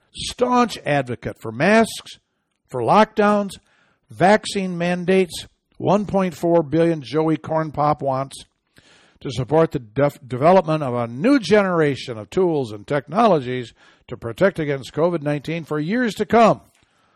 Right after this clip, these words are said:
meaning we are planning stuff to control you for years to come.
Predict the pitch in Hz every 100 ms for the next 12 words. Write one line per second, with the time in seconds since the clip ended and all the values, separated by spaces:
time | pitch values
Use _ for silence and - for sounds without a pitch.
0 | _ 139 160 151 147 127 _ _ _ _
1 | _ 127 180 220 190 143 139 123 - 160
2 | 180 180 147 - 143 147 - - 127 113
3 | - 226 254 247 190 127 107 104 98 101
4 | - _ _ _ _ _ _ _ _ _
5 | _ _ _ _ _ - 139 123 117 113
6 | - 117 - 101 -